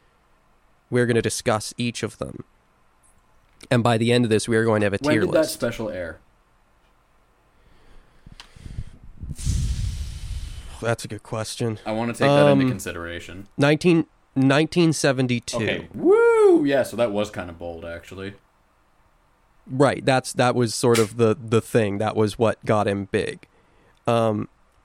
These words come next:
Speaker 1: so specif-, there have been plenty of variations of it, but George Carlin has the most famous one,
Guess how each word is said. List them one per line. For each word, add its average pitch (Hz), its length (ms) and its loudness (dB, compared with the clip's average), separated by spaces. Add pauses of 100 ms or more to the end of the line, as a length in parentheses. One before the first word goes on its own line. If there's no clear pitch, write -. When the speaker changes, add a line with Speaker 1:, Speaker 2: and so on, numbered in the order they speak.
(120)
Speaker 1:
so 139 280 2
specif-, - 440 -4
there 160 180 2
have 165 80 0
been 143 160 2
plenty 131 260 2
of 113 80 0
variations 110 500 0
of 104 120 0
it, 104 140 -2
but 107 100 -2
George 113 280 0
Carlin 107 360 0
has 107 220 -4
the 110 80 -6
most 101 240 -6
famous 107 400 -2
one, 107 260 -8